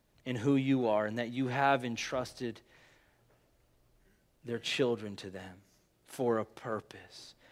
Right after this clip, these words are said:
and for such a time as this, here and now,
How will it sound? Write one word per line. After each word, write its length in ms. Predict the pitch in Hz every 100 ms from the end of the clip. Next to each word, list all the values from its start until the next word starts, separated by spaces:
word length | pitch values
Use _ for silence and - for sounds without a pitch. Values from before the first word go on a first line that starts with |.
| _
and 100 | 117
for 160 | 110 117
such 400 | - - 123 -
a 60 | 107
time 460 | - - 104 98
as 180 | 92 -
this, 380 | 101 95 95 -
here 300 | - 123 113
and 120 | 104
now, 380 | 107 107 104